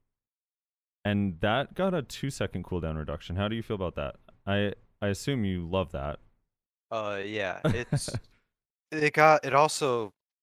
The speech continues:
Speaker 2: got doubled in A O E size, something that not a lot of people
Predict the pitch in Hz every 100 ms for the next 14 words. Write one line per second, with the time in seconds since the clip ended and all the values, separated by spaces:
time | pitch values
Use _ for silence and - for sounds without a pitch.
0 | _ _ - 127 113 104 117 113 107 101
1 | 98 - 98 95 95 87 87 - - -
2 | - - 123 - - 90 98 90 85 90
3 | 90 90 87 87 - 98 -